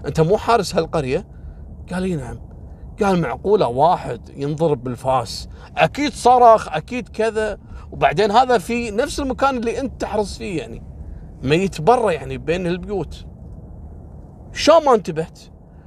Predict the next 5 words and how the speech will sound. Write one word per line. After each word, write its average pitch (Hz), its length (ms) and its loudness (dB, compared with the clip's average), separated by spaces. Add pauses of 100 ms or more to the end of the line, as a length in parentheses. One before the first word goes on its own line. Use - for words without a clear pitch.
(280)
قال: 185 180 -4
"أنا 180 360 -2
طال 139 220 -2
عمرك 160 440 -4
ينتهي، 127 680 -6